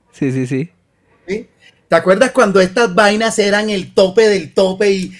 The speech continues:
Speaker 2: y uno decía, "Nah, es que los pedales analógicos son lo mejor, eso, eh, yo no voy a comprarme una
Speaker 1: No.
Speaker 2: pedalera digital
Speaker 1: Son
Speaker 2: jamás
Speaker 1: horribles.
Speaker 2: en la vida, eh, esta vaina no suena igual", eh, todas las excusas, ¿no?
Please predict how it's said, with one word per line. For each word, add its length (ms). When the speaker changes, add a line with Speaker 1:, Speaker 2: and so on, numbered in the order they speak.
Speaker 2:
y 120
uno 160
decía, 460
"Nah, 320
es 120
que 140
los 120
pedales 400
analógicos 760
son 380
lo 160
mejor, 840
eso, 680
eh, 260
yo 340
no 140
voy 160
a 80
comprarme 460
una 140
Speaker 1:
No. 40
Speaker 2:
pedalera 420
digital 440
Speaker 1:
Son 160
Speaker 2:
jamás 160
Speaker 1:
horribles. 380
Speaker 2:
en 180
la 120
vida, 760
eh, 400
esta 260
vaina 240
no 160
suena 340
igual", 960
eh, 220
todas 300
las 180
excusas, 440
¿no? 280